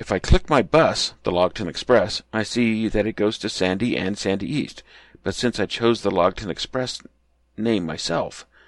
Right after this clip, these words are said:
that one is not updated. Now, we need more money than this bus is going to make us,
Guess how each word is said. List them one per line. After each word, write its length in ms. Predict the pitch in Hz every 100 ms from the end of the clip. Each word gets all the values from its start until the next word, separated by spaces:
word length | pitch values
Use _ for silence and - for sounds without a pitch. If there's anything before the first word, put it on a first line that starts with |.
| _ _ _
that 460 | - 101 123 120 -
one 260 | 101 90 -
is 160 | 110 110
not 220 | 95 -
updated. 600 | - - - - - - - - _ _ -
Now, 240 | 151 170
we 100 | 175
need 200 | 208 156
more 160 | 160 143
money 260 | 120 117
than 140 | 104 110
this 160 | 117
bus 280 | - 107 -
is 100 | 90
going 240 | - 107
to 60 | 87
make 240 | 98 101
us, 240 | 90 85